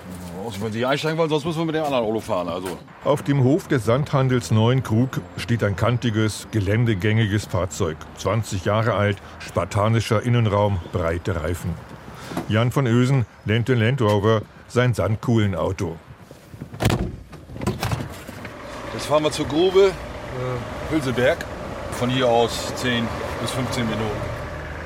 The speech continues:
Speaker 2: Vor zehn Jahren hat er seinen Betrieb abgespeckt,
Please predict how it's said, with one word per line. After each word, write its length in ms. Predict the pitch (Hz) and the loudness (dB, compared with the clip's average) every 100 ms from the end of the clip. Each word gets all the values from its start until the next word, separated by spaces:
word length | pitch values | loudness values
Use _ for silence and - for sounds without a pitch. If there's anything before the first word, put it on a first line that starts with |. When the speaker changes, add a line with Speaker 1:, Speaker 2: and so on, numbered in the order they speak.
| - - - | -8 -8 0
Speaker 2:
Vor 140 | 131 131 | 2 2
zehn 240 | 160 180 | 2 4
Jahren 400 | 131 117 131 139 | 4 4 4 2
hat 160 | 139 151 | 2 2
er 80 | |
seinen 280 | 131 123 131 | 4 4 4
Betrieb 280 | 127 - - - | 2 -2 -6 -2
abgespeckt, 720 | 117 - 113 - 107 - | -2 -2 -4 -2 -2 -4